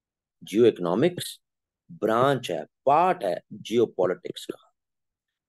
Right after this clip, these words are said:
geopolynomic। So पहली चीज तो ये clear कर कि जियो geoeconomics कोई rival thesis नहीं है,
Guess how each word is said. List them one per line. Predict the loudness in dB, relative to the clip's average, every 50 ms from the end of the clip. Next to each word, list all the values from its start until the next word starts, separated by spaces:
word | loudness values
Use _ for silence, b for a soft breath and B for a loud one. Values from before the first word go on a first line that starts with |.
| _ -20
geopolynomic। | -20 _ -12 -8 -6 0 2 4 4 4 2 -2 0 2 2 2 2 0 -4 -6 -6 -6 -6 -4 -4 -4 -4 -4 -6 -12 -20 -20 _ _ _ _ _ _ _ _ _ _ _ _ _ _ _ _ _ _ _ _ _ _ _ _ _ _ _ _ _ _ _ _ _ _ _ _ _ _ _ -8
So | -6 -6 -6 -4
पहली | -2 0 2 2 2 2 0 -2 -4
चीज | -4 -6 -6 -4 -4 -6 -6 -8 -8 -2
तो | 0 2 4 4 2
ये | 0 -2 -2 0 -2 -2 -2 _ _ -4
clear | -2 0 2 0 0 -2
कर | -6 -14 -16 -16 _ _ _ _ _ _ _ _ _ _ _ _ _ _ _ _ _ _ _ _ _ _ _ _ _ _ -8 -6
कि | -6 -6
जियो | -4 0 2 4
geoeconomics | 4 4 2 0 -2 0 0 0 -2 -4 -4 -10 -10 -10 -12 _ _ _ _ _ _ _ _ -20 -8 -2
कोई | 0 0 2 2 2 0 0 0 -2 0 0
rival | -2 -2 -2 0 2 4 6 6 6 6 6 6 6 4 4 2 0
thesis | -4 -6 -4 -2 -2 -2 -2 -2 -2 -2 -2
नहीं | 0 0 0 0 0 0 0 -2 -4 -4
है, | -6 -8 -10 -10 -14